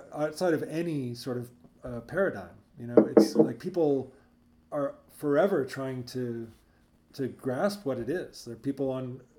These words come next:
quests, lifelong quests through meditation and yoga and, you know, trekking around the globe and whatever they're doing to find their, the meaning of life or what,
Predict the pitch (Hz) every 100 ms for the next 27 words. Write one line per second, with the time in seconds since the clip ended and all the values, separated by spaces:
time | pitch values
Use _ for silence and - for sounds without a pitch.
0 | _ _ _ _ _ - - 175 127 -
1 | - - - 139 151 151 151 147 - 165
2 | 143 - - - - 139 131 143 139 -
3 | 160 156 139 123 120 127 151 143 135 123
4 | 123 117 117 104 - _ _ _ _ -
5 | 127 113 110 117 - - - 151 147 151
6 | 147 147 147 147 139 156 170 143 127 120
7 | 120 139 175 190 160 151 175 202 139 131
8 | 120 135 - 135 135 139 127 123 - _
9 | _ 135 131 135 - _ 131 135 156 190
10 | 165 156 135 127 151 175 147 143 131